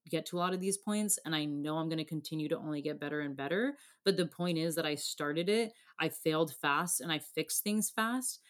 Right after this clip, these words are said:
and that's now how I've been able to, you know, actually record this episode and share some of these insights with you.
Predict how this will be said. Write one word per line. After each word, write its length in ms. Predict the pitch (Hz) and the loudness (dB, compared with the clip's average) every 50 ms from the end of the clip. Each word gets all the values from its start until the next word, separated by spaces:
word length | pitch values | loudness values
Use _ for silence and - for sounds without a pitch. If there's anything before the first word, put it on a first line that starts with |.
| _ _ _ | _ _ _
and 220 | - 180 170 160 151 | 0 0 2 2 2
that's 260 | 151 151 156 - - | 2 2 2 0 -2
now 400 | 160 151 147 147 143 143 147 - - | 0 0 0 2 0 0 -2 -6 -10
how 180 | - - 151 147 | -8 -4 -2 -2
I've 140 | 147 143 147 | -2 -2 -2
been 100 | 147 147 | -2 -2
able 220 | 147 147 147 147 | 0 0 -2 -2
to, 280 | 131 - 147 143 139 160 - - _ - | -2 -4 -4 -4 -6 -8 -12 -14 _ -4
you 120 | 160 160 | -2 0
know, 140 | 143 147 - | 0 0 -2
actually 320 | - 147 - - - 170 | -2 -4 -4 -2 -2 -2
record 380 | 160 160 160 - - 147 160 165 | -2 -2 -4 -4 -2 0 0 0
this 160 | 156 147 - | 0 0 -2
episode 360 | - - 160 - - 151 143 | -2 -4 -4 -2 -2 -2 -2
and 120 | 143 143 143 | -4 -6 -6
share 220 | - - 143 143 | -4 -4 -4 -4
some 120 | 143 147 | -4 -6
of 40 | 143 | -4
these 180 | 135 135 131 143 | -4 -4 -4 -6
insights 340 | 143 143 139 - - - - | -4 -4 -4 -4 -4 -6 -8
with 160 | - 139 - | -10 -8 -8
you. 140 | - - | -8 -8